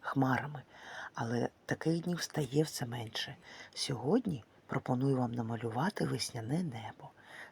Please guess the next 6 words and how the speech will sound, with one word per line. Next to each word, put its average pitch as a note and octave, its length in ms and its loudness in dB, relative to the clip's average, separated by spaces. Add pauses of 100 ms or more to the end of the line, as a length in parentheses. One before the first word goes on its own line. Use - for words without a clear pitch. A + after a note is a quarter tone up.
Для B2 180 0
роботи C#3+ 600 4 (360)
нам E3 280 0
знадобиться C3+ 840 -4 (500)
аркуш - 400 4
паперу, C3 580 -4